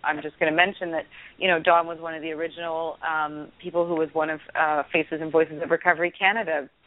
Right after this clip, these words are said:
as well. So, you know, this, this is what recovery, uh, I feel, brings to, to, to what brings to my life.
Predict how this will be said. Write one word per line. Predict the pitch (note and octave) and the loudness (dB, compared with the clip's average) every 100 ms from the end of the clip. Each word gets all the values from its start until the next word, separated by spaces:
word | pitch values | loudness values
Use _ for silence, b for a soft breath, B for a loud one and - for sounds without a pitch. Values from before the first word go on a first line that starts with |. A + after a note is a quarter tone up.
| D#3 | -10
as | D3+ | -2
well. | E3 F#3+ D#3+ - | 0 2 0 0
So, | F3+ D#3+ B B B - | 0 0 B B B -2
you | G#3+ | 4
know, | F#3+ - E3+ | 4 4 4
this, | G3+ G3 - E3 | 2 2 -12 -6
this | G#3+ G#3+ | -6 2
is | A3 A3 | 2 2
what | F3+ F3+ | 0 -2
recovery, | E3+ - F#3 D#3+ D#3 D3 D#3+ - | -4 0 0 0 -2 -4 -8 -8
uh, | - - D#3 | -8 -8 -2
I | - E3+ F3+ | 4 4 2
feel, | E3 D3 C#3+ | -6 -8 -8
brings | - E3+ E3+ D3 - - | -4 -4 -4 -10 -16 -14
to, | - D3 C#3+ - - - | -8 -6 -6 -10 -14 -8
to, | D3+ C#3+ - | -8 -8 -14
to | - | -6
what | - - | -6 -2
brings | E3 E3 | -2 -2
to | E3 | -4
my | D3+ D#3+ | 0 4
life. | D#3 D3+ | 4 2